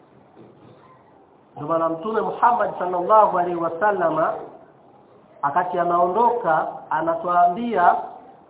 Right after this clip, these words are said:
akiwaambia wale waliokuwepo katika wakati huo, katika ma-, viwanja vya Arafa, "Yasikilizeni maneno yangu haya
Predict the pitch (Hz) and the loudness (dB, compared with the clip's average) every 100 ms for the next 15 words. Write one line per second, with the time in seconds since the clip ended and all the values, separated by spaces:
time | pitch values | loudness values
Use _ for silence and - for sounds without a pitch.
0 | _ _ _ _ _ _ _ _ - - | _ _ _ _ _ _ _ _ -18 -12
1 | - 160 208 214 214 240 277 254 254 240 | -6 -4 2 4 4 2 2 6 6 6
2 | 226 214 220 226 233 226 202 196 214 208 | 2 0 0 0 0 -4 -6 -4 0 0
3 | 214 - - 190 185 - 202 226 208 160 | -2 -10 -6 -4 -4 -6 -8 -6 -6 -6
4 | - - - _ _ - 190 - 196 208 | -10 -16 -20 _ _ -14 -12 -6 -6 -6
5 | 208 - - _ _ 160 240 262 247 220 | -10 -14 -20 _ _ -2 0 2 -2 -4
6 | 214 214 196 180 156 143 - - - _ | 0 2 2 -2 -4 -8 -10 -18 -20 _
7 | _ _ _ _ _ _ _ _ - 190 | _ _ _ _ _ _ _ _ -8 -6
8 | 202 - 214 226 262 262 240 233 226 226 | -6 -10 -12 -2 0 0 0 -2 -4 -4
9 | 226 220 220 226 247 220 180 - | -2 -2 -2 4 6 6 2 -2